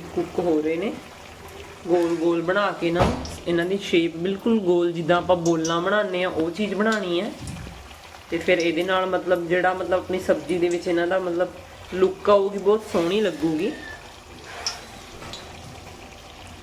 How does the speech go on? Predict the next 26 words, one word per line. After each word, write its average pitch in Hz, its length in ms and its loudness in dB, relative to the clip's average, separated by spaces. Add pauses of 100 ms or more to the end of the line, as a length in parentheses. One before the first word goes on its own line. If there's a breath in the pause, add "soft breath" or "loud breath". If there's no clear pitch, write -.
(1400)
ਆਹ 165 180 2
ਲਓ 165 160 0
ਜੀ, 156 160 2
ਅਸੀਂ 165 240 2
ਐਡ 156 240 0
ਕਰਤੇ 151 460 0
ਵਿੱਚ 160 160 -4 (120)
ਕੋਫਤੇ, 156 500 0
ਸਾਡੇ 165 180 2
ਹੋ 160 180 0
ਰਹੇ 156 140 0
ਨੇ 156 80 0
ਫਰਾਈ। 156 440 -2
ਇੱਧਰ 151 360 0
ਸਾਡਾ 156 240 4
ਹੋ 156 180 2
ਰਿਹਾ 160 160 2
ਤੜਕਾ 147 480 0
ਤਿਆਰ। 196 380 0 (720 loud breath)
ਜਿੰਨੇ 160 260 2
ਨੂੰ 180 100 -2
ਸਾਡਾ 175 240 4
ਤੜਕਾ 170 400 4
ਕੁੱਕ 196 280 2
ਹੋਣਾ 185 320 2
ਹੈ, 165 60 -6